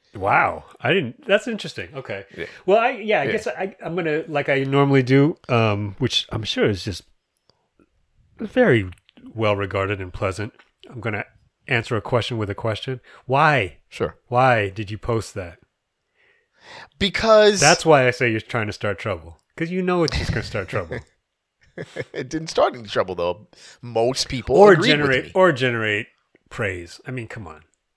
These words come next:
Speaker 1: Do you really need any
Speaker 2: I
Speaker 1: more
Speaker 2: wasn't
Speaker 1: praise?
Speaker 2: trying to get praise. I, oh, God, I could use so much more. Um,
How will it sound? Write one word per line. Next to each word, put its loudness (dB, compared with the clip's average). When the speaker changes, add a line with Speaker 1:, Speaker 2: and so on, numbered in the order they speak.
Speaker 1:
Do -8
you -6
really -4
need -4
any 0
Speaker 2:
I 8
Speaker 1:
more 4
Speaker 2:
wasn't 4
Speaker 1:
praise? 0
Speaker 2:
trying -2
to -10
get -18
praise. -16
I, -8
oh, -14
God, -12
I -20
could -16
use -12
so -6
much -12
more. -14
Um, 6